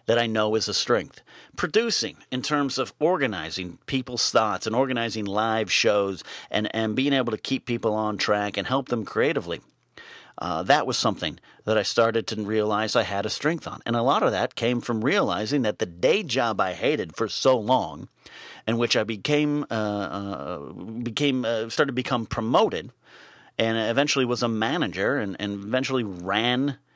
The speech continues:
fifty people. Uh, never mind the industry or the title, I, I, I was a boss. I was a leader. I was a guy in charge of people's livelihoods and careers.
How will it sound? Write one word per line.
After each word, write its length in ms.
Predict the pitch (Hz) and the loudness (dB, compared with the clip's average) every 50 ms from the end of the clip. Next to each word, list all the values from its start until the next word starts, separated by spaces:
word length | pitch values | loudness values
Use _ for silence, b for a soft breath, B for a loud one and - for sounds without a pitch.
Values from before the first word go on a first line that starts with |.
| b b b b b | b b b b b
fifty 600 | b - - - - 135 135 - - - 117 110 | b -10 -8 -2 0 0 0 0 -2 -4 -4 -2
people. 520 | - 117 131 165 160 - 76 85 117 - - _ _ _ _ _ _ _ _ _ _ _ _ _ _ _ _ _ _ _ - _ _ - - | -2 -2 -2 -2 -2 -4 -6 -8 -10 -10 -14 _ _ _ _ _ _ _ _ _ _ _ _ _ _ _ _ _ _ _ -20 _ _ -14 -10
Uh, 220 | 90 90 87 82 90 | -8 -6 -6 -6 -8
never 440 | 92 95 104 107 120 127 135 135 | -8 -6 -2 2 2 2 2 2
mind 260 | 120 127 127 127 123 107 | 2 2 2 2 2 2
the 80 | 110 | 2
industry 340 | 127 127 123 - - - 120 | 2 2 2 0 -2 0 0
or 80 | 117 107 | 0 0
the 80 | 101 | -2
title, 460 | 92 - - 135 151 135 110 131 - | -2 -2 0 2 2 4 2 2 0
I, 160 | - - 123 - - | 0 -2 -2 -2 -2
I, 320 | 117 131 131 - - 117 | -4 -4 -4 -4 -2 0
I 20 | 127 | 0
was 160 | 139 151 139 | 2 2 2
a 60 | 147 | 4
boss. 520 | 139 139 139 156 160 151 127 - - - - - | 4 4 2 2 0 -2 -2 -4 -6 -4 -2 0
I 20 | |
was 120 | 135 135 | 0 0
a 40 | 135 | 0
leader. 460 | 135 143 147 156 160 147 147 127 104 - | 0 0 0 0 2 0 0 0 0 0
I 80 | - | 0
was 160 | 123 131 123 117 | 0 2 0 0
a 40 | |
guy 300 | 110 98 120 123 131 135 | 2 2 4 4 4 4
in 120 | 143 127 120 | 2 2 2
charge 460 | - - 127 113 107 101 101 98 - B B B B B B | 2 4 4 4 4 2 0 -2 -6 B B B B B B
of 200 | 101 95 85 - | 0 0 0 -2
people's 360 | - 107 101 - 104 98 - | -2 -2 -2 -2 -4 -2 2
livelihoods 640 | 120 139 156 147 117 85 85 80 82 82 80 82 90 | 4 4 4 4 2 0 -4 -8 -6 -6 -6 -4 -4
and 140 | 92 92 | -4 -2
careers. 540 | - - 104 101 123 139 127 101 78 73 - | -2 -2 0 2 2 2 2 0 -2 -4 -8